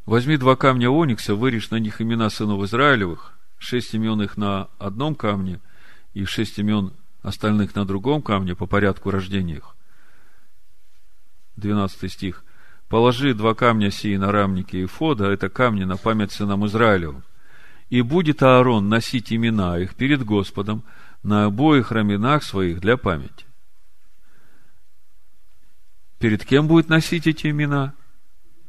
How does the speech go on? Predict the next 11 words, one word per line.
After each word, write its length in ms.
На 160
раменах 600
где 340
это? 320
Вот 140
здесь 300
вот, 140
на 100
плечах 480
у 60
него. 240